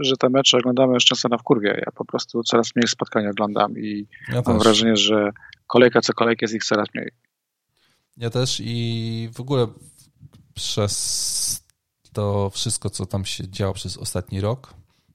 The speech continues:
Speaker 2: no to już mam po prostu dosyć ekranów, tabletów, wirtualnej rze-, rzeczywistości, komputerów, tego wszystkiego, co,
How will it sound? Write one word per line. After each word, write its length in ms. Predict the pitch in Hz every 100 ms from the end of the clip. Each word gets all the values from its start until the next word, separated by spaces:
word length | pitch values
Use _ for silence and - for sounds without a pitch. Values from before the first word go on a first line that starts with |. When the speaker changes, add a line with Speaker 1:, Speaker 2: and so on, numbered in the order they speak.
| _ - _ _ _ _ _ _ _ _ _ _ -
Speaker 2:
no 100 | 107
to 180 | - 98
już 240 | 98 -
mam 140 | 92 87
po 100 | -
prostu 540 | 92 - 98 90 87 - 113
dosyć 480 | 104 98 - - -
ekranów, 920 | - 107 101 98 92 92 - - - - - _ _ _ _ _ _ _
tabletów, 560 | - 87 98 98 - 92
wirtualnej 500 | 95 - 95 95 95
rze-, 180 | 95 95 - _ 107
rzeczywistości, 1080 | 92 104 - 98 - 101 - - 101 98 95
komputerów, 760 | 107 101 98 104 98 92 -
tego 220 | 104 95
wszystkiego, 560 | 90 - 110 - 101 101
co, 540 | - 92 92 92 92